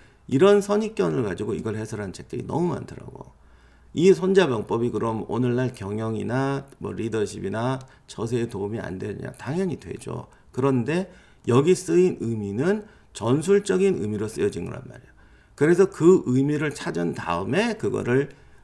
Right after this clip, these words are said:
리더십이나 처세나 경영에 적용해야 되는데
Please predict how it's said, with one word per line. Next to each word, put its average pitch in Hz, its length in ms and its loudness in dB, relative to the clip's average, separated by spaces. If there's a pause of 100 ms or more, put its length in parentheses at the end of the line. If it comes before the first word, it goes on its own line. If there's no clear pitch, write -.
리더십이나 104 720 -2
처세나 104 460 -8
경영에 104 500 -6
적용해야 120 480 -4
되는데 - 580 -8